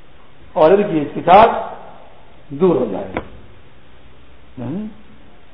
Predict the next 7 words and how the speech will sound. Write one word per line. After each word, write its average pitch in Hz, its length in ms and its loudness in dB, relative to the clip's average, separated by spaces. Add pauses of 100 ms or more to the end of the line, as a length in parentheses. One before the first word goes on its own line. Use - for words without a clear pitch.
(280)
ہچکچاہٹ 160 540 2
دور 208 180 0
ہو 139 60 2
جائے 135 200 2 (1600)
اور 151 120 10 (140)
اس 165 180 4
سے 151 80 2